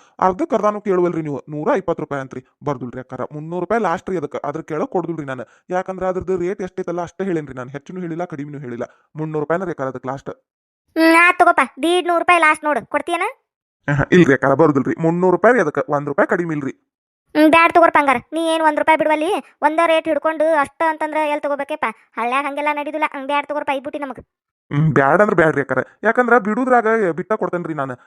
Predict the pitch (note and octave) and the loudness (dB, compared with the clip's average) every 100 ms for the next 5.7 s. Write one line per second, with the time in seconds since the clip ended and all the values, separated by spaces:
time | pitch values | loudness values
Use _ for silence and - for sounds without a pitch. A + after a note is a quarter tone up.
0 | - G#3 G#3+ G#3+ B3 A3+ G#3 G3 G3+ G3 | -8 0 0 2 0 -2 -4 -4 -2 -2
1 | F3 C3+ C3 C#3+ C#3 D3+ D3 C3+ - _ | -2 -6 -8 -10 -10 -12 -12 -12 -14 _
2 | C#3+ C3+ D#3+ E3 C#3+ D#3 D3 F#3+ A3 E3+ | -16 -6 -6 -6 -8 -8 -8 -10 -8 -8
3 | E3 C#3+ - C#3 D3+ C#3+ A3+ G#3+ G#3 G#3 | -8 -12 -10 -8 -8 -8 -8 -10 -8 -6
4 | D3 E3 F#3 D3 C3 B2+ C3 B2 C3 C#3 | -6 -8 -8 -10 -10 -10 -12 -16 -16 -12
5 | C#3+ D3 F#3 A3+ F#3 C#3+ | -12 -8 -8 -6 -6 -6